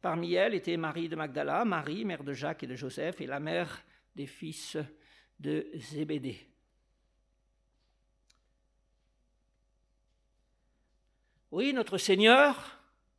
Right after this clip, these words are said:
a amené tout ce monde, toute cette foule et ses fidèles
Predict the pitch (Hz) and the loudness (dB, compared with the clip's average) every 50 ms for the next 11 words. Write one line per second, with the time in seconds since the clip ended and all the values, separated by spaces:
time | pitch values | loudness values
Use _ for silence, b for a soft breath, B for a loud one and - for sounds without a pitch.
0 | _ _ _ _ _ _ _ _ _ _ _ _ _ _ _ - - 165 190 226 | _ _ _ _ _ _ _ _ _ _ _ _ _ _ _ -4 0 4 4 6
1 | 262 269 277 277 269 254 254 247 254 269 302 302 294 247 - - - - _ _ | 6 6 4 4 6 6 6 6 6 6 4 2 0 -2 -6 -12 -20 -20 _ _
2 | _ _ _ _ _ _ _ _ _ _ _ _ _ _ _ _ _ - 294 285 | _ _ _ _ _ _ _ _ _ _ _ _ _ _ _ _ _ -2 0 0
3 | 294 311 311 254 254 247 254 269 294 311 302 233 208 165 - - - _ _ _ | 2 0 2 4 4 6 6 6 4 4 2 0 -4 -8 -10 -14 -20 _ _ _
4 | _ _ _ _ _ _ _ _ _ _ _ _ _ _ _ _ _ _ _ _ | _ _ _ _ _ _ _ _ _ _ _ _ _ _ _ _ _ _ _ _
5 | _ - 285 - - 277 262 262 - - 240 254 262 269 285 294 294 269 233 180 | _ -6 -4 0 2 0 0 0 -4 -2 0 2 4 4 4 4 2 2 0 0
6 | - - - _ _ _ _ _ _ b b b b b b - - 320 320 285 | -6 -16 -20 _ _ _ _ _ _ b b b b b b -2 2 2 2 2
7 | - - 294 - - 269 254 214 247 240 233 254 277 285 294 247 208 | 4 2 0 0 2 0 4 6 8 8 8 8 6 4 0 -4 -6